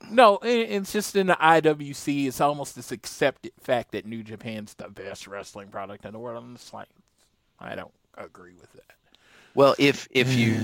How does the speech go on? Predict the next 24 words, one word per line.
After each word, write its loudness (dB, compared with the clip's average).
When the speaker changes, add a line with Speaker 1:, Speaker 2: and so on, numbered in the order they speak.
Speaker 1:
<sighs> -6
Speaker 2:
if -6
the -6
ter-, 0
if -4
you're -2
talking -4
about 0
just -6
pure 0
actual -2
bell-to-bell 4
wrestling, 2
I -8
think -2
you -2
can 0
make 2
that 4
argument 0
Speaker 1:
And, -16
Speaker 2:
that 2
Speaker 1:
and, -16
yeah, -2